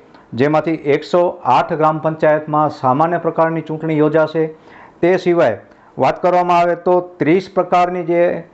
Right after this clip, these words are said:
અ, ત્રીસ જેટલી જે ગ્રામ પંચાયતો છે તેને સમરસ જાહેર કરવામાં આવી છે અને, અ, જે સમરસ ગ્રામ પંચાયતોની વાત કરીએ તો સૌથી વધુ ભુજ તાલુકાની ગ્રામ પંચાયતો, જે નવ ગ્રામ પંચાયતો સમરસ થઈ છે.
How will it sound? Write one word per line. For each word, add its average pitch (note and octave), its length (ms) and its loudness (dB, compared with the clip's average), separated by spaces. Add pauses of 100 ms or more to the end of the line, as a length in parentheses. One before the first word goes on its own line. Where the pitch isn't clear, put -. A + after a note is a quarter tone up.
અ, C3+ 160 2
ત્રીસ D#3+ 340 -2
જેટલી F3 300 0
જે E3 120 2
ગ્રામ C#3 240 0
પંચાયતો D#3+ 580 0
છે D#3+ 180 0
તેને D3+ 260 0
સમરસ D3 440 -2
જાહેર C#3+ 260 0
કરવામાં D#3 420 0
આવી D#3+ 160 0
છે E3 200 -2 (520)
અને, C#3 320 -2 (440)
અ, C#3 260 0
જે E3 640 -2 (680)
સમરસ D3+ 320 -2
ગ્રામ D3 200 0
પંચાયતોની D3 600 -2
વાત C3+ 260 -2
કરીએ D3+ 440 0 (480)
તો F3+ 200 2
સૌથી E3+ 440 -2
વધુ F3 360 0
ભુજ C3 340 -2
તાલુકાની D#3 560 0
ગ્રામ C#3 220 0
પંચાયતો, C#3+ 580 0
જે C3 200 0
નવ D3 340 0 (340)
ગ્રામ C3 240 -2
પંચાયતો D3 500 -2
સમરસ D3 460 -4
થઈ C#3+ 160 0
છે. D3+ 240 -2